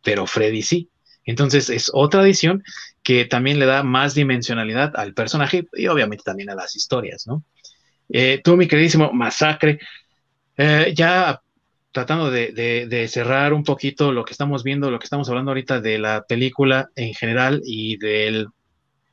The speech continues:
del personaje como tal, en la se-, escena final de la primera película, cuando se van en el auto y de repente el auto sue-, cierra el capote y es la ropa de Freddy y deja el final ambiguo.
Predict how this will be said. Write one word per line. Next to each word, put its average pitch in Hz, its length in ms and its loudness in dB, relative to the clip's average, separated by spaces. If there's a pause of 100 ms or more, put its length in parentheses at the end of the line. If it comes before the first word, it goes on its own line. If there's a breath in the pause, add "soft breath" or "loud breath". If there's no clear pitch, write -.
(220)
del 117 240 2
personaje 147 360 2
como 120 220 0
tal, 147 240 0 (880)
en 143 220 4
la 135 180 4
se-, 175 300 0
escena 202 300 4
final 165 220 4
de 165 60 2
la 143 100 2
primera 160 220 0
película, 156 460 0
cuando 117 320 -6 (180)
se 113 220 -8
van 156 320 0 (380 loud breath)
en 123 100 -4
el 127 100 0
auto 147 300 4
y 131 60 4
de 117 100 -2
repente 139 340 0
el 131 80 2
auto 131 220 0
sue-, 160 340 2
cierra 220 240 4
el 185 100 0
capote 220 560 2
y 127 220 -2
es 143 300 -2
la 104 320 -6
ropa 135 400 0
de 98 380 -10 (320)
Freddy 139 280 2
y 139 140 0
deja 135 240 0
el 123 40 -2
final 127 260 -2
ambiguo. 117 520 -2